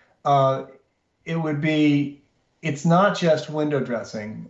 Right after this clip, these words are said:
Uh, the fact that this, this many, you know, candidates of color could be,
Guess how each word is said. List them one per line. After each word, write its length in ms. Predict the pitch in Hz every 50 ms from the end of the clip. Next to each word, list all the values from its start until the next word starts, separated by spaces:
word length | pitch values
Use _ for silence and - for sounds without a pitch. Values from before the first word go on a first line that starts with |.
| _ - 139
Uh, 300 | 135 131 131 131 135 143
the 100 | 156 143
fact 260 | - 226 240 - -
that 260 | 185 151 - - -
this, 140 | 156 156 143
this 260 | - 175 165 151 156
many, 440 | 156 151 147 143 139 135 127 - - _ _ -
you 100 | 160 131
know, 300 | 123 113 113 113 - -
candidates 380 | - 160 156 156 147 135 - 123
of 80 | -
color 240 | - 139 139 131 127
could 180 | 123 131 117 117
be, 420 | 127 127 123 123 120 113 113